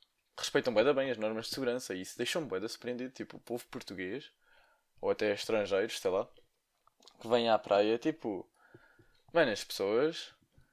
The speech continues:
respeitam bué da bem as normas, tipo, estão lá e não sei o quê, e respeitam os dois metros, pelo menos quando eu fui, pá, as pessoas não estavam nada atafolhadas, estavam, tipo, bué da separadas e assim,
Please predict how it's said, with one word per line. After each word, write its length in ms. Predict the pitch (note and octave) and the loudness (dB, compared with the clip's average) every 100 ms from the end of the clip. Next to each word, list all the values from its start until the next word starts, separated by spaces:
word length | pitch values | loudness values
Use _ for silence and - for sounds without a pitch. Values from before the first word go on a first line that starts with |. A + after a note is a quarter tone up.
| _ _ | _ _
respeitam 320 | - F#3+ - | 0 2 4
bué 100 | G#2+ | 4
da 100 | G2 | 4
bem 200 | G2+ A#2 | 2 0
as 100 | D3 | 0
normas, 540 | E3 D3+ D#3+ C3+ G#2+ - | 0 0 0 -4 -6 -10
tipo, 140 | G#2 | -12
estão 160 | - A2+ | -4 0
lá 200 | E3+ F#3+ | 2 2
e 40 | |
não 80 | D3+ | -2
sei 160 | - A#2 | -8 -6
o 20 | |
quê, 120 | E3+ | -6
e 400 | F#3+ C#3+ G#2+ G2 - _ _ | -4 -6 -6 -12 -18 _ _
respeitam 420 | - - C3 B2+ | -12 -2 -2 0
os 60 | A#2+ | -2
dois 140 | A#2 | -2
metros, 640 | A2+ D3 E3 D#3+ D#3+ D#3 D3 | -2 0 0 0 0 0 -2
pelo 140 | B2 | -4
menos 140 | A#2+ - | -4 -4
quando 140 | B2+ | -2
eu 60 | A#2+ | -2
fui, 360 | - B2+ A2+ - - - - | -2 -2 -2 -8 -20 -20 -10
pá, 180 | E3 | -4
as 120 | A#2 - | -4 -4
pessoas 200 | - B2 | -6 -2
não 80 | |
estavam 220 | A#2+ A#2 B2+ | 2 2 2
nada 160 | B2 | 2
atafolhadas, 680 | C3 C#3 - C3 B2+ C3+ A2 | 2 0 -4 0 2 2 -4
estavam, 300 | - G2+ G#2 | -2 -2 -2
tipo, 180 | A2 F2+ | -8 -4
bué 140 | G2+ | -2
da 80 | G2 | -2
separadas 600 | - - F2+ A2 B2 A#2+ | -4 -2 4 6 4 0
e 40 | A2 | -4
assim, 400 | - A2 B2 | -6 -8 -8